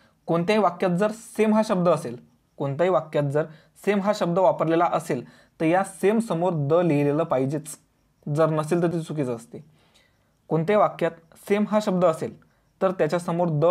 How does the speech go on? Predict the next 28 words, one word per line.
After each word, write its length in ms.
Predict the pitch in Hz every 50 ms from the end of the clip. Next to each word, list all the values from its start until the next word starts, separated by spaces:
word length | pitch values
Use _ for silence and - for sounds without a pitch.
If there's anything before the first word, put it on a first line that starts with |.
| 185 180 -
असतेच, 520 | 165 156 156 - - 190 160 160 - - - _
नाहीतर 380 | 160 139 131 131 135 135 185 180
ते 120 | 175 180
वाक्य 380 | 190 175 135 127 - - - 175
चुकीचं 480 | 170 - - - - 139 139 180 185 220 226 - - - _ -
असतं, 280 | 156 160 156 - - - - -
ठीक 120 | 196 196
आहे. 80 | - - - - _ _ _ -
लक्षात 240 | 165 156 - 185
ठेवा, 180 | 147 147 113 - - - _ _ _ _ _
कोणत्याही 280 | - 156 156 151 208 220
वाक्यामध्ये 500 | 202 175 175 - 165 156 151 151 151 151
जर 140 | 151 160 156
सेम 360 | 156 156 - - 190 208 202
हा 120 | 196 202 190
शब्द 260 | - 185 170 165 165
असेल 380 | 160 147 151 139 123 127 - - - - _ _ _ _ -
तर 180 | 185 156 135 - - - _ _ _ _ _ _ _ _ _ _ _ _ _ _ _ _ _ _ _ _ _ -
तो 80 | 202
सेम 300 | 196 - - 214 208 202 - - _
एकटा 260 | - 160 - - 208 196
असतो 220 | 185 190 - 208
का? 100 | 208 214
नाही, 140 | 175 131 120
त्याच्यासोबत 440 | - 147 147 165 156 - 170 175 175
नेहमी 260 | 170 160 156 160 170 170
काय 160 | 180 165 165
असतो? 300 | 170 - - 214 -